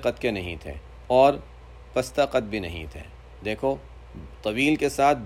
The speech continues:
بائن کی قید لگائی، بہت لمبے نہیں تھے، لیکن قصیر کے ساتھ بہت کی قید نہیں لگائی۔ اس کا مطلب ہے کہ قصیر تو بالکل بھی نہیں تھے، قصیر تو بالکل بھی نہیں تھے، بائن تھے تھوڑے بہت، لیکن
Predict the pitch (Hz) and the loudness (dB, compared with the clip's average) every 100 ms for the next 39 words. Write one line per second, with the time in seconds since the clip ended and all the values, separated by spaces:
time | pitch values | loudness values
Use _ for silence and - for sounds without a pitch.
0 | 92 104 123 135 127 - 110 95 92 95 | -2 0 2 0 -4 -4 -4 -4 -4 -4
1 | 90 82 92 120 151 135 135 131 117 98 | -6 -8 -2 2 2 2 0 2 0 -2
2 | 87 - - - - - - - - - | -8 -14 -18 -20 -20 -20 -20 -20 -20 -20
3 | - 110 113 139 135 110 143 147 143 135 | -6 -4 0 -2 0 -2 0 0 0 2
4 | 143 120 110 135 143 139 135 131 123 98 | 2 2 0 0 0 -2 0 0 0 -2
5 | 90 80 76 - - - - - - - | -4 -8 -10 -16 -20 -20 -20 -20 -20 -20
6 | - - 117 110 131 143 135 127 151 143 | -16 -8 -6 -2 -2 0 -2 -2 -2 0
7 | 156 131 131 143 135 110 92 - - - | 0 0 0 2 2 0 -4 -12 -18 -20
8 | - - - - - 110 - 123 131 143 | -20 -20 -20 -20 -8 -6 0 0 2 2
9 | 127 127 156 156 143 127 135 151 156 - | 2 2 2 4 2 2 0 -2 -4 -14
10 | 101 98 117 131 156 151 - 131 170 143 | -6 2 4 4 2 0 -6 0 0 4
11 | 151 151 131 135 156 131 131 147 | 4 4 4 4 2 0 0 0